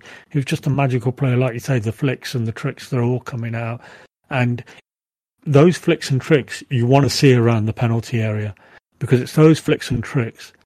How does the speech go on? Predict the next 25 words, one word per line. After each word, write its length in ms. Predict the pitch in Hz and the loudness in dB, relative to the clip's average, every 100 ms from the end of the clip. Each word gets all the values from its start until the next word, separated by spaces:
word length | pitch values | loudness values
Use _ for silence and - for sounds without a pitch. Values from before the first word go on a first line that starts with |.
| _ _ _ _ _ _ _ | _ _ _ _ _ _ _
that 240 | 120 - | -6 -4
create 380 | - 139 127 131 | -2 2 2 2
something 400 | - 127 113 113 | -2 -2 0 -2
out 160 | 110 107 | 0 -2
of 80 | 107 | 0
nothing, 440 | 113 - 110 104 _ | -2 -2 -8 -12 _
especially 480 | - - - - 165 | -20 -2 0 2 0
when 320 | 139 135 123 - - - _ | 2 0 0 -6 -16 -20 _
you're 100 | 135 | -2
playing 260 | - 131 131 | 2 2 2
against 380 | 123 123 - | 0 -4 -6
teams 400 | - 131 120 117 | -2 0 0 0
that 160 | 117 117 | -2 -4
are, 240 | 117 113 - | -4 -4 -6
are 80 | 117 | -8
defending 560 | - 143 131 123 120 | -4 -2 0 0 0
deep, 380 | 107 110 120 _ _ | 0 -2 -2 _ _
and 420 | - 120 110 113 107 _ _ _ _ _ | -4 -4 -4 -6 -10 _ _ _ _ _
you've 200 | 110 101 | -8 -4
got 200 | - 151 - | -2 -2 -4
to 100 | 135 | -6
have 160 | 123 | -6
something 420 | - 127 110 117 | -2 -4 -4 -6
different 460 | 107 120 - 113 113 | -2 -2 -2 -8 -6
in, 360 | 113 107 110 | -6 -6 -8